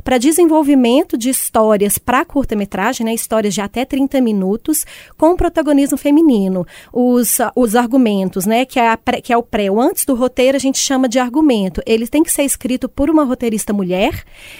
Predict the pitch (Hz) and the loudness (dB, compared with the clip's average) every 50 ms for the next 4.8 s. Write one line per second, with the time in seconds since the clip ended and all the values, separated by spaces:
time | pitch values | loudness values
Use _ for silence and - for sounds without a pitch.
0 | - _ - 262 294 330 330 339 311 302 - 302 254 277 269 254 233 247 277 - | -20 _ 0 2 2 2 2 0 -2 0 0 -2 0 2 2 2 2 0 0 -2
1 | - 262 - - 247 233 220 220 247 285 254 269 - - 262 254 262 254 262 247 | -4 -6 -4 -2 -2 0 0 0 0 0 0 -2 -2 -2 -2 -2 -2 -2 -2 -6
2 | 240 240 254 254 262 - - 269 269 302 330 285 226 190 180 180 208 220 233 226 | -4 -2 -2 -4 -2 -2 -2 -2 0 0 0 0 0 -2 -2 -4 -4 -4 -4 -4
3 | 240 226 - 262 240 - 220 214 202 240 269 247 226 233 208 190 - - - 254 | -4 -6 -6 -8 -8 -6 -6 -6 -4 -4 -2 -2 0 -2 -2 -2 -4 -2 0 0
4 | 277 294 - - - 240 220 226 254 285 285 226 240 254 - | 0 0 -2 -4 -2 -2 0 0 2 0 0 0 -2 -4 -6